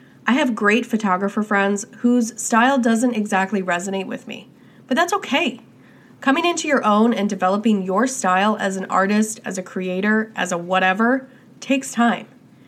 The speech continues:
And it's okay to try out different things, different styles, until you find what works for you. Creative freedom is one of the greatest attributes of being in this industry in the first place.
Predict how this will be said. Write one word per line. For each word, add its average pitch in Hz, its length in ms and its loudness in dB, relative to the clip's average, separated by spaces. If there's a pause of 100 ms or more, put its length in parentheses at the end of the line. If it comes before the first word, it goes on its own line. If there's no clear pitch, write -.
(160)
And 226 120 4
it's 254 140 4
okay 262 440 4
to 247 80 4
try 220 260 2
out 196 160 2
different 220 360 -2
things, 196 360 0
different 202 340 -4
styles, 185 540 0 (280)
until 233 340 2
you 311 140 0
find 202 340 2
what 190 180 -4
works 180 280 -4
for 180 140 -6
you. 165 260 -10 (640)
Creative 247 480 4
freedom 226 520 2
is 208 140 -6
one 202 120 0
of 190 100 -2
the 190 60 -4
greatest 196 560 0
attributes 196 600 -2
of 196 220 -8
being 220 300 4
in 202 120 -4
this 196 160 -4
industry 196 480 -4
in 202 100 -4
the 190 60 -4
first 220 340 -2
place. - 340 -12